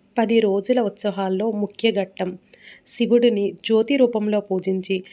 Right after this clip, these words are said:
కష్టాలు తొలగిపోవాలని కోరుకుంటారు. విశిష్టలైతే తెలుసుకుందామండి. శివుని అగ్ని రూపం. కార్తీక పౌర్ణమి రోజున శివుడు అగ్నిస్తంభం రూపంలో ప్రత్యక్షమయ్యాడని, విష్ణువు, బ్రహ్మ అహంకారాన్ని అణిచివేయడానికి ఈ రూపం తీసుకున్నారని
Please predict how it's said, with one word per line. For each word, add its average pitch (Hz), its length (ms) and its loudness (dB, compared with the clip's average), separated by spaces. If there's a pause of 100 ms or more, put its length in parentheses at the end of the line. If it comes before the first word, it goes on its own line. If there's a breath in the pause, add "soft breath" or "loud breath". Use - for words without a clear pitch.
(340 loud breath)
కష్టాలు 240 520 0
తొలగిపోవాలని 202 760 2
కోరుకుంటారు. 196 720 -2 (380 soft breath)
విశిష్టలైతే 202 800 -2
తెలుసుకుందామండి. 190 1000 -2 (380 soft breath)
శివుని 240 380 2
అగ్ని 202 280 0
రూపం. 185 300 -4 (440)
కార్తీక 208 420 -2
పౌర్ణమి 214 520 0
రోజున 190 300 -2 (400 loud breath)
శివుడు 233 320 0
అగ్నిస్తంభం 214 720 -2
రూపంలో 185 440 -2 (140)
ప్రత్యక్షమయ్యాడని, 185 1000 -2 (400 loud breath)
విష్ణువు, 196 560 -4 (340)
బ్రహ్మ 202 420 -2 (420 soft breath)
అహంకారాన్ని 233 720 -2
అణిచివేయడానికి 202 840 -2
ఈ 233 80 2
రూపం 208 340 -2
తీసుకున్నారని 196 840 -4